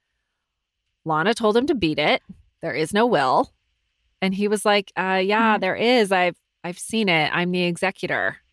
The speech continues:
Speaker 1: And
Speaker 2: Mm-hmm.
Speaker 1: I'm pretty sure he just wants to be buried in the family plot in Florida."
Speaker 2: Mm-hmm.
Speaker 1: Lana snapped something like, "I'm the wife, you know, kick rocks." So the nephew got to thinking, you know,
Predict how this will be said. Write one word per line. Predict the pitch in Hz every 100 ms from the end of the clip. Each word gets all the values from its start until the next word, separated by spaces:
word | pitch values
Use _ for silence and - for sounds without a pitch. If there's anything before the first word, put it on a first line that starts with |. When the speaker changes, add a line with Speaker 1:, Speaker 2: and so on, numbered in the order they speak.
| _
Speaker 1:
And | 165 165 196
Speaker 2:
Mm-hmm. | 180
Speaker 1:
I'm | 175 165
pretty | - 220 226
sure | - - 175 190
he | 196 220 220
just | 208 208 -
wants | 196 202
to | -
be | 190 190
buried | 175 160 180 220 196
in | 180 175
the |
family | 180 185 185 180
plot | - 180 180
in | 185
Florida." | 180 - 247 214 107 - - _ _ _ _ _ _ - -
Speaker 2:
Mm-hmm. | 196 214 - _ _ _ _ _
Speaker 1:
Lana | 165 160 175 240
snapped | - 185 165 170 -
something | 185 190 190 175
like, | 165 156 147 - _
"I'm | - 143 202
the |
wife, | 220 180 180 180 180 - - - _ _ _ _ _
you | 180
know, | 165 147
kick | - 180 175
rocks." | 139 - - - - _ _ _ _ _ _ - - - -
So | - 202 202 190 190 185 -
the | 214
nephew | 214 269 - 233
got | 202 196 -
to |
thinking, | - 277 - 220
you | 214
know, | 220 220 208